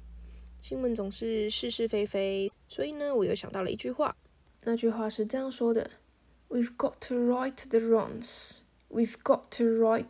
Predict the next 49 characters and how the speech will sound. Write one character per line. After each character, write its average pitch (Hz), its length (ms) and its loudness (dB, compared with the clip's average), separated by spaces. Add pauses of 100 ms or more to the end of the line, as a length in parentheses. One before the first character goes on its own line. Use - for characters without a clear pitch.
the 214 140 0
wrongs.” - 760 2 (320)
那 247 140 2
个 226 100 8
right 233 420 4
就 208 120 2
是 214 140 -2
正 214 240 2
确 208 220 0
的， - 220 -6 (420)
错 226 260 4
就 208 100 2
是 202 220 0
wrongs， - 500 4
把 - 120 -4
它 202 80 0
用 240 180 0
成 214 180 0
动 262 140 -2
词 220 140 0
的 208 40 0
说 220 160 2
法 202 160 0
就 208 120 -2
是 202 160 -4
说， 196 400 -2 (340)
我 - 140 -4
们 208 120 2
把 190 160 2
错 - 200 -2
的 240 80 4
事 247 100 -2
情 202 180 0
正 208 240 2
确 208 160 2
起 - 180 -2
来。 220 260 -4 (320)
还 - 180 -6
有 285 160 -2
跟 269 180 -2
这 269 200 -4
句 247 180 -6
一 220 120 0
样 220 140 -2
意 220 160 -6
思 214 220 -8
的 - 180 -6
说 - 220 -4
法， - 240 -8